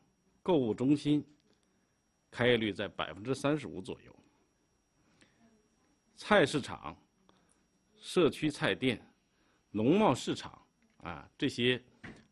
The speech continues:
和居民比较近的，啊，这些网点，啊，我们也可以称为毛细血管，他们的开门营业恢复啊，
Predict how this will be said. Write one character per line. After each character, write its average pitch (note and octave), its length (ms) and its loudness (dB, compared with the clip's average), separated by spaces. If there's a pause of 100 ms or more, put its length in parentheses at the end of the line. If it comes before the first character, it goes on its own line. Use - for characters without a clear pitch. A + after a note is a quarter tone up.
(220)
和 G#2 100 0
居 C#3+ 220 -4
民 B2+ 240 0 (180)
比 A2+ 160 -6
较 - 220 -4
近 C#3 320 -4
的， - 200 -12 (500)
啊， - 280 -18 (360)
这 F#3+ 100 0
些 B2 140 -2
网 F2 240 -8
点， - 180 -10 (720)
啊， - 100 -16
我 E2 120 -8
们 A2 200 -6
也 G#2 140 -8
可 G#2 140 -8
以 G2+ 60 -4
称 G#2 220 -6
为 F#2 140 -8
毛 F#2 240 -2
细 E3+ 160 -4
血 G#2 160 -6
管， - 160 -12 (1500)
他 G3+ 220 0
们 A3 160 6
的 A2 180 0 (360)
开 C#3+ 260 2
门 A#2+ 180 4
营 G2 300 -2
业 G#2+ 160 0
恢 A2+ 240 -2
复 F#2 140 -10
啊， - 200 -12